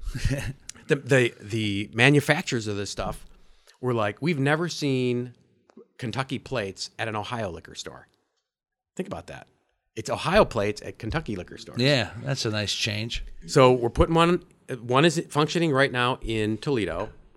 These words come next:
Speaker 2: We're gonna, we're negotiating to put one on the border in Cincinnati to steal from Kentucky, and then we're gonna put one up in, like, Geauga County to steal from Pennsylvania.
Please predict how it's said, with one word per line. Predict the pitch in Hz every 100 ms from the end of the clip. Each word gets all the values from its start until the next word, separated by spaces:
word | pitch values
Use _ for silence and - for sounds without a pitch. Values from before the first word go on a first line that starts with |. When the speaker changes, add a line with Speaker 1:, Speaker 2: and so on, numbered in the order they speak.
| _ _ _ _ _ _ -
Speaker 2:
We're |
gonna, | 110 113 - -
we're | 110 98 92 110
negotiating | 110 117 131 143 135 131
to | 120
put | 127
one | 101 107 110
on | 101
the | 101
border | 95 104 107 113 110 _
in | 101 101 95
Cincinnati | 92 110 110 123 90 104 -
to |
steal | 104 - 104 - _
from | - -
Kentucky, | 107 110 - 90 104 - 139
and | 120
then | 110 113
we're | 113 117
gonna | 120
put | 110 143 113
one | 120
up | 117 -
in, | 113 107
like, | 104 101
Geauga | 117 113 127 147
County | 139 87 95
to | 110
steal | - 107 101
from | - 104 101
Pennsylvania. | 104 113 113 135 202 -